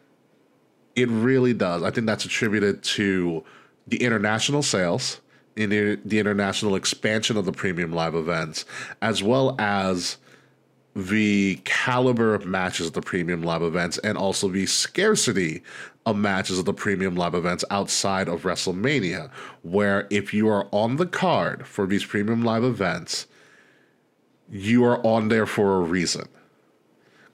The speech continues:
Gone are the days where we get eight, nine matches, four, five-hour shows.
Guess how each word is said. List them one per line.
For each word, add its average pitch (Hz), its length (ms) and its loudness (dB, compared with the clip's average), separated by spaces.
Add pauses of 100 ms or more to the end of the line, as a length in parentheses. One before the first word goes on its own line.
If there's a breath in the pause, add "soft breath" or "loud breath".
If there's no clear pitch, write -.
Gone 113 280 4
are 127 140 4
the 135 100 4
days 107 480 4
where 95 260 4
we 92 120 2
get 87 240 0
eight, 98 340 0
nine 92 420 0
matches, 87 800 0
four, 107 480 2
five-hour 95 640 2
shows. - 500 -4